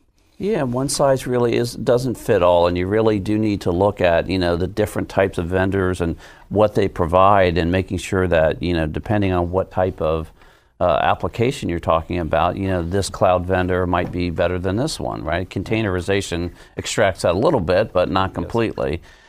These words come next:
Speaker 1: James, how about at ServiceNow? Can you give us an example of some lessons learned as people are adopting this new capability that, uh, again, a plus or a minus, uh, that, uh, we ought to be considering?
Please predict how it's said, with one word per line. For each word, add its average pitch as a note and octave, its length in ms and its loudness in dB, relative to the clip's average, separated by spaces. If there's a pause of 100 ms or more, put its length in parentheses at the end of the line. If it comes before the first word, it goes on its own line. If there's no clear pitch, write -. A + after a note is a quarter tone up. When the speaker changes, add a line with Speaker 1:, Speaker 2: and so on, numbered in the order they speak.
(240)
Speaker 1:
James, B2+ 280 0
how D3+ 120 0
about C#3+ 180 4
at A2+ 80 2
ServiceNow? F#2+ 840 0
Can F#2+ 120 -4
you F#2 60 -2
give A2+ 180 -2
us B2 180 -4
an A#2 100 -2
example G2+ 760 0
of F2+ 300 0
some E2+ 220 -2
lessons F#2 440 0
learned G2 440 0
as E2 240 -2
people G2 280 -4
are F2+ 240 2 (320)
adopting F#2 600 0
this G2 200 -4
new G2 200 0
capability G2+ 880 0
that, F2+ 340 0
uh, F#2+ 80 2
again, G#2 380 0
a - 80 2
plus D3 400 0
or D3 120 2
a D3 40 2
minus, G#2+ 560 -2 (500)
uh, F#2+ 360 2
that, F#2+ 380 0
uh, G2 320 2
we G#2 180 0
ought A2 120 2
to A2 40 0
be G#2+ 140 -2
considering? G#2+ 640 -4